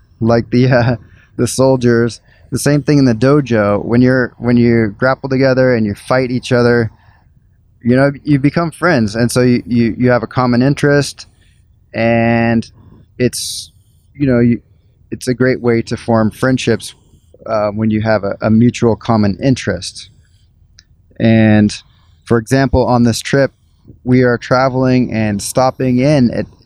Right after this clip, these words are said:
at different dojos across the United States. They're complete strangers,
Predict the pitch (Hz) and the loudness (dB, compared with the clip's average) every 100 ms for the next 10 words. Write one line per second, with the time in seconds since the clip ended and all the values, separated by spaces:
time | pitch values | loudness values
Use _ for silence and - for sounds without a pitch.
0 | - 104 101 131 - 110 95 90 123 127 | -6 -6 -2 -2 -2 -4 -6 -4 0 2
1 | 151 120 110 104 107 - 113 - 127 127 | 2 2 2 2 0 -4 -10 -4 -2 -2
2 | - 123 117 117 117 104 - 117 101 - | -4 -2 2 2 2 -2 -2 -2 -2 -6
3 | - - - - _ _ 107 127 120 127 | -16 -18 -20 -20 _ _ 0 0 0 -4
4 | 113 - 170 127 - 180 196 185 117 101 | -2 0 0 0 -2 0 2 2 2 0
5 | 98 | -4